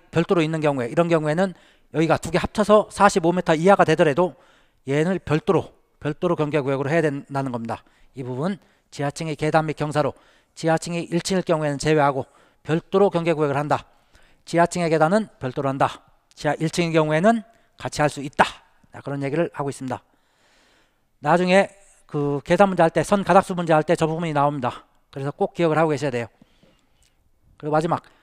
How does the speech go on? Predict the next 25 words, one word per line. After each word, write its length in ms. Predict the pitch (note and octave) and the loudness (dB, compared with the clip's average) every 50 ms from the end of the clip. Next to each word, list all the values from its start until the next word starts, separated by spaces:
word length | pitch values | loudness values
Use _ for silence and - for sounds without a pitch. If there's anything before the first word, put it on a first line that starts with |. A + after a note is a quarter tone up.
| _ _ - | _ _ 0
외기 300 | C#3 F3 G3+ G3 A3 - | 4 4 4 4 4 4
개방 340 | G3 G3+ A3 A#3 A3 A3 | 6 8 8 8 8 6
및 160 | A3+ B3 A#3+ - - _ _ _ _ _ _ _ _ _ | 4 2 2 0 -4 _ _ _ _ _ _ _ _ _
기동용 340 | - F#3+ G3+ G#3+ G#3+ G#3+ G3+ | 0 2 2 4 4 2 2
감지기에 440 | F#3 F3 F3+ F#3 F3 F3+ F3+ F#3 F3+ | 4 4 4 4 2 2 2 2 4
따른 340 | - F#3 F3+ F3+ F#3+ F#3+ F3 | 4 4 6 6 4 2 0
설정 280 | D#3+ F#3 E3+ - F#3 | -2 -2 0 0 -2
기준. 300 | E3 E3 D3 C3+ G2+ - - _ _ _ _ _ _ _ _ _ _ _ _ _ _ _ _ _ _ _ _ _ _ _ | -2 -2 -6 -6 -8 -10 -14 _ _ _ _ _ _ _ _ _ _ _ _ _ _ _ _ _ _ _ _ _ _ _
자, 80 | - - - _ - | -20 -20 -20 _ 2
외기에 380 | D#3 F3+ G3 F3+ G#3+ G#3 G3 | 4 4 6 6 6 6 6
면하여 440 | D#3+ E3+ E3+ F3 E3+ F3 F#3 G3 F#3+ | 6 4 4 6 6 6 8 6 6
상시 360 | - - F#3+ G3 G3+ F#3+ G3 | 4 0 -2 -2 -2 -2 0
개방된 760 | D#3 E3 D#3+ F3 F3 F3 E3+ E3+ D#3+ D#3+ D3+ D3+ D3 D3 C3 A#2+ | 2 2 4 4 2 2 2 2 2 2 2 0 -2 -4 -8 -10
부분이 320 | - D3 D#3+ D#3+ C#3+ C3 | -8 -6 -4 -4 -4 -4
있는 240 | C#3 D3+ D3 C3 B2 | -4 -4 -6 -6 -8
창고. 380 | - - G3 F#3 E3 C3 - _ _ _ _ _ _ _ _ _ _ _ _ _ _ _ _ _ _ _ _ _ _ _ _ _ _ | -8 -8 -6 -4 -4 -4 -6 _ _ _ _ _ _ _ _ _ _ _ _ _ _ _ _ _ _ _ _ _ _ _ _ _ _
자, 120 | _ A#2+ | _ -12
이런 220 | A2+ C#3 E3 E3 E3 | -6 -2 -2 -2 -2
부분이 380 | D#3+ D3 D#3+ E3 F3 F#3 - - _ _ _ _ _ _ _ _ _ _ _ _ _ _ _ _ _ _ _ _ _ _ _ _ | -2 -4 -4 -4 -6 -6 -8 -12 _ _ _ _ _ _ _ _ _ _ _ _ _ _ _ _ _ _ _ _ _ _ _ _
뭐 100 | B2 B2+ | -16 -12
창고나 400 | - - F#3+ G3+ G3+ G#3 G3 D#3 | -8 -6 -4 -2 0 2 2 2
주차장이 440 | - - - G3 F#3 F3+ F3 E3 D#3 | 0 0 0 2 2 4 2 2 0
이렇게 200 | D#3 - - C#3+ | -2 0 -2 0
있다 200 | - - D3 C3+ | 2 2 2 2
이거예요. 340 | C3+ B2+ C3 A#2 G#2+ G#2 | 2 0 -2 -2 -2 -6